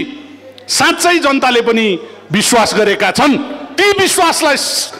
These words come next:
सधैँ शिरमा लिएर हामी अगाडि बढ्नुपर्ने छ। त्यस कारणले गर्दाखेरि मैले यो कुरा भनिरहेको।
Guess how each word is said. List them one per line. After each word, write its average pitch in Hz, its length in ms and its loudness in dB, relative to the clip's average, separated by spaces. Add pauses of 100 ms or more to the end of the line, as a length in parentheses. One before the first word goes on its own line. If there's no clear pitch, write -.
(140)
सधैँ 359 400 2
शिरमा 311 440 2
लिएर 247 300 2 (840)
हामी 226 300 2
अगाडि 214 400 2
बढ्नुपर्ने 214 640 2 (480)
छ। - 60 2 (840)
त्यस 294 220 0
कारणले 285 280 2
गर्दाखेरि 226 440 0
मैले 202 280 2
यो 185 100 2
कुरा 175 240 2
भनिरहेको। 147 520 0